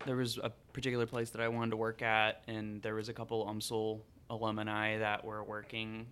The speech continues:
at that place. Um, so I was able to, like, kinda get it in and talk to the right people, and they, they liked my work, and they gave me an opportunity. And, uh, yeah, I, I feel like I, I grew quite a bit there, but I, I, after three or four years, I hit my ceiling, um,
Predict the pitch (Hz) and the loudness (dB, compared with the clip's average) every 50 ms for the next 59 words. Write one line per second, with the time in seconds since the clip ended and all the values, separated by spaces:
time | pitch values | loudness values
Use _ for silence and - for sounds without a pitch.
0 | - - 113 113 120 113 - - - - 117 117 113 113 113 - - - - - | -12 -12 -6 -4 -4 -4 -4 -6 -6 -2 0 0 0 0 -2 -4 -6 -6 -8 -8
1 | - 110 107 101 95 95 107 - - 113 107 104 104 101 110 107 101 104 101 101 | -10 -10 -10 -10 -10 -10 -10 -8 -6 -4 -4 -4 -4 -6 -6 -8 -8 -6 -6 -6
2 | 98 98 - - - 113 104 101 101 101 104 95 104 104 104 104 104 104 107 104 | -6 -6 -8 -10 -10 -10 -8 -8 -8 -8 -8 -8 -8 -8 -8 -8 -8 -6 -6 -8
3 | 101 104 - - 107 101 101 - - 107 104 104 101 107 - - 107 104 104 101 | -8 -10 -8 -6 -6 -6 -6 -6 -6 -4 -4 -4 -4 -6 -10 -8 -6 -4 -4 -6
4 | - - - 104 104 - 104 113 120 120 113 110 104 104 107 110 - - - 110 | -6 -10 -12 -14 -12 -8 -6 -6 -6 -6 -6 -6 -6 -8 -10 -10 -12 -10 -8 -6
5 | 110 110 110 110 110 - - 110 104 104 113 117 131 139 139 - 110 107 104 104 | -2 -2 -2 -2 -4 -6 -8 -8 -4 -2 0 0 0 0 -2 -4 -6 -4 -4 -6
6 | 107 - - - - - - - - - - - - 117 117 127 123 123 127 123 | -10 -14 -18 -20 -20 -20 -20 -20 -20 -20 -6 0 2 4 4 6 6 6 6 6
7 | 123 120 117 - 123 113 - 120 117 120 127 135 143 143 123 113 113 113 110 110 | 6 6 6 4 2 -2 0 0 0 2 2 4 4 4 4 2 2 2 2 2
8 | 107 110 113 127 131 120 110 - - 113 110 107 113 - - - - - 117 113 | 4 4 6 6 6 6 4 4 2 0 0 0 -4 -10 -18 -16 -8 -4 -2 -2
9 | 110 110 110 107 107 107 107 - 120 107 - - 113 113 110 113 113 113 113 113 | -2 0 0 0 0 -2 -4 -10 -16 -12 -6 -6 -4 -4 -4 -2 -2 -2 -2 -2
10 | - 117 113 110 110 113 110 - - 107 107 107 107 110 107 110 107 107 104 - | -2 0 0 0 0 -2 -4 -2 -4 -2 0 0 0 0 0 0 0 0 0 0
11 | - 110 110 110 110 110 - - - - - 110 110 - - 117 107 107 - - | 2 2 2 2 0 -4 -8 -16 -8 -4 -4 -4 -4 -4 -4 -4 -4 -4 -6 -6
12 | 120 113 110 - 117 110 107 107 110 107 107 110 107 110 - 107 107 104 - - | -6 -6 -4 -4 -4 -4 -4 -2 -4 -4 -4 -4 -6 -4 -6 -4 -4 -4 -4 -4
13 | 110 104 104 107 107 107 107 107 107 107 107 - - - - - - - 107 104 | -4 -4 -4 -4 -4 -4 -4 -4 -6 -6 -8 -10 -16 -20 -20 -16 -10 -6 -6 -4
14 | 104 104 101 101 101 101 101 | -4 -4 -4 -6 -8 -10 -12